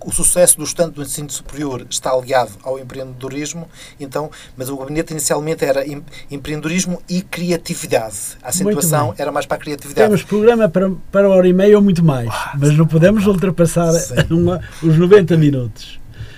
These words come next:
Speaker 2: Muito bem, professor, e parabéns à doutora Andreia Pinho. Eh, professor, tivemos recentemente, na semana passada, o primeiro Congresso Internacional de Educação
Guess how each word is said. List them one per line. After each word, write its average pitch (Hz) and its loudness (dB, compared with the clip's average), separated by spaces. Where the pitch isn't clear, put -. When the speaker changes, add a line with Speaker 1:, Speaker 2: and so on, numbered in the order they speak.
Speaker 2:
Muito 214 -2
bem, 208 2
professor, 165 0
e 165 -2
parabéns 196 2
à 180 2
doutora 170 0
Andreia 165 2
Pinho. 131 -2
Eh, 185 4
professor, 196 2
tivemos 196 2
recentemente, 185 0
na 170 2
semana 143 -4
passada, 151 -2
o 208 -6
primeiro 220 -2
Congresso 190 0
Internacional 180 -2
de 180 -2
Educação 175 0